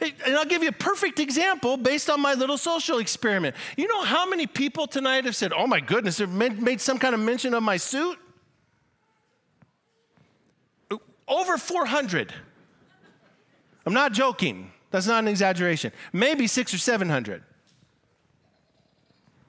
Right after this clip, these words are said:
You know how many people have asked me how I was doing? Not very many. Now, after I said that first service,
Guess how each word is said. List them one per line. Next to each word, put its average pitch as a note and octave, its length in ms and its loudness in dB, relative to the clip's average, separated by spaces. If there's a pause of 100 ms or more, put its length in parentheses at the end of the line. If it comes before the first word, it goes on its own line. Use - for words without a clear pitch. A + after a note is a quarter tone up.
(400)
You D#3+ 60 -2
know G#3 80 2
how A#3+ 40 2
many C4 180 0
people B3+ 260 0
have G#3+ 100 2
asked A3+ 240 2
me A3+ 80 0
how A#3 200 2
I - 20 2
was E3 160 -4
doing? D4 280 -2 (3500)
Not E3+ 220 2
very G3+ 160 0
many. G#3 340 -2 (800)
Now, F#3 400 2 (240)
after G3+ 280 2
I G#3+ 100 2
said G3+ 240 2
that G3 160 2
first F#3 280 0
service, E3 680 0